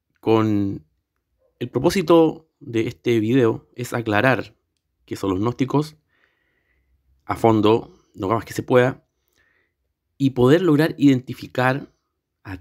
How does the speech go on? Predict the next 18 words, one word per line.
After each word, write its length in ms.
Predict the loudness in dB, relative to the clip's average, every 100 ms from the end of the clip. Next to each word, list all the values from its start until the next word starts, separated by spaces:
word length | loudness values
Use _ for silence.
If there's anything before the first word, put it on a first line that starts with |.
| _
la 180 | -8 -4
gran 260 | 0 -2 0
cantidad 720 | -2 -2 0 0 0 -2 -6
de 640 | -4 -2 0 -2 -6 _ _ _ _ _ _ _ _ _ _
movimientos 1500 | 2 4 4 4 2 0 -4 -2 -2 -4 -12 -16 -20 -20 _ _ _
y 420 | -8 -4 -2 0
de 240 | 2 2
youtubers, 800 | 2 0 2 2 4 2 -2 -10 -18
de 200 | -18 -14
conspiranoicos, 920 | -10 -10 -10 -10 -4 -2 -4 -4 -4
digámoslo 380 | -2 0 2 0
así, 420 | -2 -2 -4 -4 _ _ _ _ _ _ _ _ _ _
que 260 | -6 -4 -4
usan 560 | -4 0 0 0 -4 -14 _ _ _ _ _ _ -4
conocimientos 560 | -4 -2 -2 -2 -2
gnósticos 800 | 0 0 0 -8 -6 -6 -6 -12 _ _ _ _ _ _ _ _
para, 600 | 0 2 4 2 2 -2 -4
eh, 640 | -8 -8 -8 -12 -16